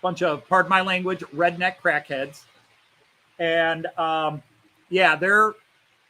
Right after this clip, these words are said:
they're all imposteried, and I'm just standing there, and as they circle me, I say, Fine, which one of you mo-,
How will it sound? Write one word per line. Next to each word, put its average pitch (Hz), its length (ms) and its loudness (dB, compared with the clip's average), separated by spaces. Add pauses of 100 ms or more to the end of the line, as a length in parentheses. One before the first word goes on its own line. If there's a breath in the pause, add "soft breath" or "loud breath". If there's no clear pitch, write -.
(140)
they're 214 160 2
all 240 200 6
imposteried, 208 840 4
and 180 120 2
I'm 233 180 2
just 285 160 -6
standing 233 300 2
there, 190 260 -2
and 185 140 0
as 196 160 -2
they 208 120 -6
circle 226 320 -4
me, 208 80 -2
I 196 60 -2
say, 208 180 -4
Fine, 240 340 4
which 233 160 -8
one 269 120 -4
of 254 80 -6
you 277 80 -6
mo-, 320 180 -14